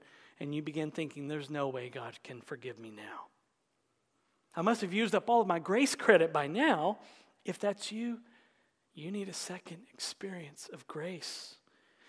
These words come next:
Dare to believe the gospel in that moment.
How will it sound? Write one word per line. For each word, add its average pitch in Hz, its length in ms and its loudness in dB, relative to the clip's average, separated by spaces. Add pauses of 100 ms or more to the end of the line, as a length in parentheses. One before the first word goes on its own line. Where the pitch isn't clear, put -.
(920)
Dare 202 480 0
to - 160 -10
believe 165 580 -4
the 151 120 -10
gospel - 680 -6
in 147 160 -8
that 139 180 -10
moment. 147 300 -4